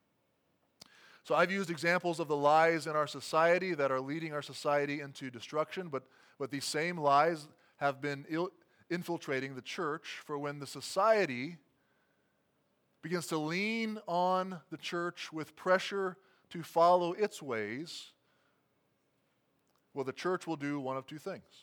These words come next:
The church will either compromise and conform itself to the society, as we've seen so many churches in our society do, or the church will continue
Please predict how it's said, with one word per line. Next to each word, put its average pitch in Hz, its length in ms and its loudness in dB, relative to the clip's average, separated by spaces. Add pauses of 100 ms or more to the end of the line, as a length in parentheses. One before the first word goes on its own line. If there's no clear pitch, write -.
(2250)
The 110 100 -10
church 131 320 -8
will 120 220 -4
either 110 320 -6 (400)
compromise 147 760 -4 (1120)
and 131 220 -8
conform 185 440 -6
itself 139 460 -2 (580)
to 254 140 -8
the 214 100 -4
society, 107 600 -6 (1200)
as 120 200 -2
we've 131 140 -10
seen 120 360 -10
so 143 280 -6
many 131 220 -6
churches 120 460 -14
in 113 60 -12
our 113 80 -12
society 107 440 -12
do, 147 220 -12 (1700)
or 156 180 -4
the 165 80 -6
church 151 380 -8
will 139 180 -4
continue 135 800 -12